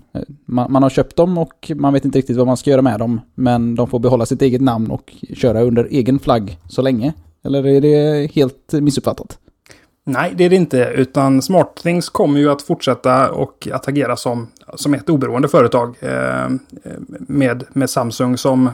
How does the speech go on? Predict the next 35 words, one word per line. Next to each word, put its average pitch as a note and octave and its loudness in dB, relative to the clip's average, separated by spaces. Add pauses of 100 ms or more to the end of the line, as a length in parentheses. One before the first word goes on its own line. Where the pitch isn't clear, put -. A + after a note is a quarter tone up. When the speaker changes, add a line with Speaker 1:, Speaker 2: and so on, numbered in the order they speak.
(140)
Speaker 2:
eh, C3+ -12
i - -6
bakgrunden C#3 2
här B2+ 4
då, B2 2
som A#2 -4
pumpar B2+ 0
in B2+ 2
pengar A#2+ 0
givetvis. B2+ -2 (520)
Ehm, B2 0
och - 2 (200)
<clears throat> - -4
det D#3 2
jag D3 2
var F3 2
lite F3 0
grann D3+ 2
orolig D#3 0
för B2+ 2
när C3+ -2
jag B2 2
läste C#3+ 2
den E3+ 0
här B2+ 0 (840)
nyheten A#2+ 0
för A#2+ -6
några A#2+ -2
dagar A#2+ 0
sedan, C3 -8
det B2 -4
var C3+ 0
ju B2 -2
att, - -4
eh, B2 -2